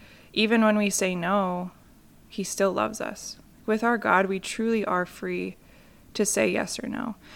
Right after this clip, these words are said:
And I'm convinced that when we truly know these different realities, you know, our freedom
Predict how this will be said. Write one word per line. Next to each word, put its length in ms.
And 240
I'm 160
convinced 380
that 160
when 140
we 240
truly 480
know 340
these 220
different 320
realities, 560
you 80
know, 80
our 140
freedom 520